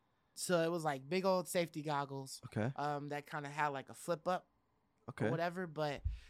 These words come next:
Speaker 1: they had, um, kind of a brim, rim like your glasses.
Speaker 2: Yeah.
Speaker 1: Um, so when you flip them down,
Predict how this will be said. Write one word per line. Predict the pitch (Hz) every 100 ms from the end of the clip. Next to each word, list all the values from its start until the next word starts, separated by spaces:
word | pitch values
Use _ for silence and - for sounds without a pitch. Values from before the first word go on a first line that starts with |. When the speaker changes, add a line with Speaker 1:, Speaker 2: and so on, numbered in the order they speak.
| -
Speaker 1:
they | 151
had, | 156 160 147 -
um, | 147 151 139
kind | 135 208 208
of | 180 151
a | - 147 143 127
brim, | 127 160 165 165 151 _ _
rim | 135 156 165 165
like | 151 147 135
your | 151
glasses. | 156 165 175 180 180 -
Speaker 2:
Yeah. | 123 104 - _ -
Speaker 1:
Um, | 135 143 139
so | 127 160
when | 147 143
you |
flip | 135 180 165
them | 156 147
down, | 151 151 135 135